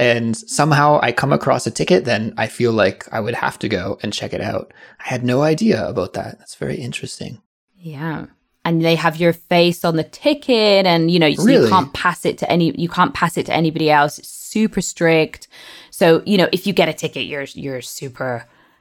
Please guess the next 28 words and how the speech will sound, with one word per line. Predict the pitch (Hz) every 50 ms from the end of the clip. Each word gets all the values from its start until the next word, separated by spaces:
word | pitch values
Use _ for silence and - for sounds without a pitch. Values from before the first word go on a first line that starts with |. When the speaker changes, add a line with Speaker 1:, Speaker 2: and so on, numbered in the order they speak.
| _ _
Speaker 2:
you're | - 147 143
super | - - 160 165 - 147
lucky, | 143 139 139 - - 147 139 139 135
and | 131 131 131 - - - - _ _ _ _ _ _ _ _ _
lots | - 151 - - -
of | 156 -
people | - 156 147 - 147 135
will |
be | 135 135
very, | 127 139 156 143 139
very | 127 131 131 127
jealous. | 120 135 127 120 107 - - - - _ _ _ _ _ _ _ _ _
Speaker 1:
It | 135 131
reminds | 113 139 139 139 135 139 156 160 139 139
me | 151 147 143 135 -
almost | 120 120 127 131 127 - - 127
of | 113
that | 110 110 110 - -
book, | 127 117 107 - - -
Charlie | - - 123 117 117 117 113 113 113
and | 113 107 107
the |
Chocolate | 110 - - 113 107 - 120 -
Factory, | - - 104 104 - - - 104 101 101 117 - -
with | - - -
the | 127 120
golden | - 123 120 123 123 123 113 107
tickets. | - - 110 - - 90 - - - - - -